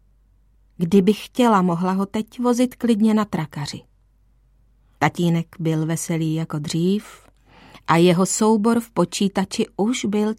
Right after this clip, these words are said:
tak dlouhý, že to nebyla povídka, ale celý román.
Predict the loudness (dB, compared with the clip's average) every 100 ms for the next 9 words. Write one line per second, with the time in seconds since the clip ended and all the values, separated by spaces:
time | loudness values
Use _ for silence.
0 | _ 0 2 2 2 2 2 0 0 -2
1 | -2 0 2 4 2 2 -2 -2 -4 -4
2 | -4 0 2 0 -2 -2 0 0 4 4
3 | 4 0 -4